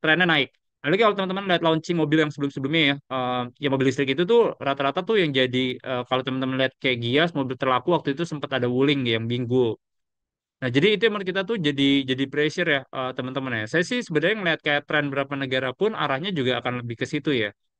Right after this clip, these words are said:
Nah, ini menurut kita tuh akan pressure sih buat ke Astra ya. Demand nggak akan wow, line up mereka buat mobil listriknya juga masih lumayan terbatas. Ini menurut kita jadi pressure ya. Karena maksudnya kemarin selain ini ya kan si B Y D kemarin kan ada tiga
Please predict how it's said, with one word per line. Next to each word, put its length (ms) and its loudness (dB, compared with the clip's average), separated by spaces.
Nah, 80 -2
ini 160 0
menurut 160 0
kita 240 -2
tuh 160 2
akan 240 0
pressure 400 2
sih 140 0
buat 320 0
ke 80 -8
Astra 480 -2
ya. 160 -2
Demand 300 2
nggak 160 4
akan 140 0
wow, 400 4
line 240 2
up 160 -6
mereka 320 -2
buat 240 0
mobil 240 -2
listriknya 320 -4
juga 240 -4
masih 240 -4
lumayan 240 -4
terbatas. 640 -2
Ini 160 0
menurut 160 -2
kita 80 0
jadi 140 0
pressure 440 -2
ya. 40 -4
Karena 160 0
maksudnya 400 2
kemarin 400 2
selain 400 0
ini 200 -2
ya 80 0
kan 240 -4
si 180 -4
B 100 -6
Y 220 2
D 100 -2
kemarin 300 -6
kan 100 -8
ada 140 0
tiga 420 -2